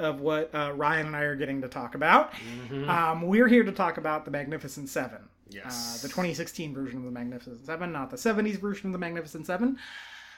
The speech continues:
Speaker 1: A little bit of background. Uh, The Magnificent Seven is a reinterpretation of Akira Kurosawa's samurai movie, Seven Samurai. Um, obviously, cowboys are very much considered, uh,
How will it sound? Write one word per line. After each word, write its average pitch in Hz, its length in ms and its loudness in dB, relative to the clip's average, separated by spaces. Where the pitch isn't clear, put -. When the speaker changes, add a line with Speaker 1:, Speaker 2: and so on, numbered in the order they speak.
Speaker 1:
A 190 40 -4
little 277 220 8
bit 269 120 10
of 202 80 6
background. 214 720 4
Uh, 160 240 0
The 160 80 -2
Magnificent 180 500 0
Seven 165 280 0
is 139 160 -6
a 135 40 -4
reinterpretation 165 1300 0
of 139 320 -4
Akira 160 340 -2
Kurosawa's 180 760 2
samurai 240 520 4
movie, 156 300 -2
Seven 123 320 -6
Samurai. 135 540 -8
Um, 120 420 -6
obviously, 135 760 -4
cowboys 220 560 8
are 170 80 0
very 180 220 2
much 180 160 -2
considered, 165 680 -2
uh, 131 520 -4